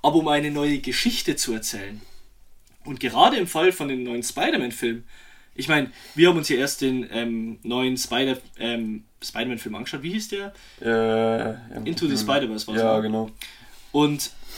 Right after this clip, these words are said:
Speaker 1: der war wirklich genial.
Speaker 2: Der war übel gut.
Speaker 1: Und ich find auch da dieses, ähm, man merkt halt, dass auch oft so die afroamerikanische Herkunft da wirklich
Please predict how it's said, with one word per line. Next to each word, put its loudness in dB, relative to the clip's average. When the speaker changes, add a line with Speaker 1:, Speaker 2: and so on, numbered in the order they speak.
Speaker 1:
der 4
war 4
wirklich -6
genial. 0
Speaker 2:
Der 0
war 2
übel 6
gut. 0
Speaker 1:
Und 2
ich 0
find 2
auch -2
da 2
dieses, 0
ähm, -2
man 0
merkt 4
halt, 0
dass -4
auch -6
oft -2
so 0
die -4
afroamerikanische -2
Herkunft -8
da -6
wirklich -8